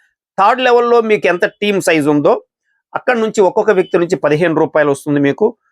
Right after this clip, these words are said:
లక్షా యాభై వేల రూపాయలు మీరు మూడో లెవెల్‌లో మీరు ఇన్‌కమ్ తీసుకోవచ్చు, విత్‌డ్రాయల్ ఇన్‌కమ్. ఫోర్త్ లెవెల్‌లో ఒక్కొక్క వ్యక్తి నుంచి పది రూపాయలు వస్తే మీకు పది లక్షల రూపాయలు విత్‌డ్రాయల్ ఇన్‌కమ్ తీసుకోవచ్చు.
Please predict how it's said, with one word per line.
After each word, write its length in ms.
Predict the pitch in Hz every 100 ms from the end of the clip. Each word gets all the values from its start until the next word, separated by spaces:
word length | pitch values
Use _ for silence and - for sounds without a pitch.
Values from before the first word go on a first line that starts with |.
| _ -
లక్షా 300 | 143 - 185
యాభై 300 | 160 151 151
వేల 160 | 143 139
రూపాయలు 400 | 143 - 143 135
మీరు 240 | 139 202 311 - _ _ _
మూడో 200 | 147 170 165
లెవెల్‌లో 420 | 143 139 139 147
మీరు 220 | 135 135
ఇన్‌కమ్ 300 | 143 120 135
తీసుకోవచ్చు, 560 | 117 98 - - - _ _ _ _ _ -
విత్‌డ్రాయల్ 520 | 165 - 170 156 135
ఇన్‌కమ్. 280 | 98 - 87 _ _ _ _ _ _ _ _ _ _ -
ఫోర్త్ 340 | 262 269 285
లెవెల్‌లో 440 | 240 196 175 156 170 - _ _ _ _ _ _ _ _ _ _ _ _ _ _ _ -
ఒక్కొక్క 260 | 208 269
వ్యక్తి 300 | 262 233 -
నుంచి 220 | 214 208 220
పది 240 | 196 180
రూపాయలు 400 | 196 190 185 175
వస్తే 200 | 170 -
మీకు 300 | 175 165 214 180 147 185 _
పది 180 | 156 165
లక్షల 340 | 165 160 165 143
రూపాయలు 520 | 143 - 147 151 208 320 _ _ _ _ _ _ _ _
విత్‌డ్రాయల్ 480 | 170 - 151 143 139
ఇన్‌కమ్ 260 | 127 - 160
తీసుకోవచ్చు. 560 | - - - - -